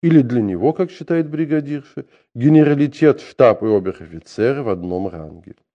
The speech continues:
Смешны ситуации, в которых попадают герои, смешны их мысли,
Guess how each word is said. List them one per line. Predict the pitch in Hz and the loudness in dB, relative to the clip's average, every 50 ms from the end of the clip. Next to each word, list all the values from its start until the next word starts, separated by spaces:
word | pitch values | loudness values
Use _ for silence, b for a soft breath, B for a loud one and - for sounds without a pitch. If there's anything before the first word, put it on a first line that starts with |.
| _ _ _ b b b b b b b b | _ _ _ b b b b b b b b
Смешны | b - 175 190 170 - 214 254 240 | b -2 0 0 0 0 0 0 0
ситуации, | 247 233 - - 180 170 160 151 151 - - - 147 | 2 2 4 6 8 8 8 6 4 2 -2 -6 -6
в | 139 | -4
которых | - 151 143 - 147 143 131 - | -4 -4 -2 0 0 0 0 0
попадают | - 139 - 139 135 127 135 131 127 120 113 | -2 -4 0 0 0 2 2 2 2 0 -2
герои, | 110 113 131 123 123 123 120 117 113 110 | -4 -6 -4 -4 -2 -2 -2 -2 -4 -6
смешны | - - - 117 113 110 - 165 185 190 | -10 -8 -6 -6 -6 -4 -2 -2 -2 -2
их | 175 - - | -2 -4 -4
мысли, | 117 110 107 110 113 113 - - - 113 107 | -4 -2 -2 -2 -2 -4 -8 -12 -16 -16 -16